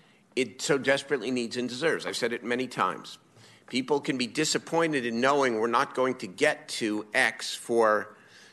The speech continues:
four weeks or six weeks or eight weeks. Disappointed. But they will be okay if they know we're gonna get there. And we're not doing, we're not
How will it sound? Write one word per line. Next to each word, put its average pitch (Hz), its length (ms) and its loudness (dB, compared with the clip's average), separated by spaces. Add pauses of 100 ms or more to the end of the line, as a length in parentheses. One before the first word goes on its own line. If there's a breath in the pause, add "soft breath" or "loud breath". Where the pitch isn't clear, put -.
(500 loud breath)
four 143 360 4
weeks 139 440 0
or 123 60 -6
six - 400 -2
weeks 139 300 -2
or 127 100 2
eight 131 220 2
weeks. - 460 -10 (260)
Disappointed. 170 640 0 (920 loud breath)
But 139 280 2 (1080)
they 123 160 0
will 135 160 0
be 165 240 0
okay 185 640 2 (560 soft breath)
if - 160 -6
they 147 120 4
know 143 140 4
we're 143 140 4
gonna 139 200 2
get 185 280 0
there. 127 120 4
And 110 140 0
we're 160 140 2
not 165 580 -2
doing, 170 420 2
we're 131 120 -2
not 151 340 0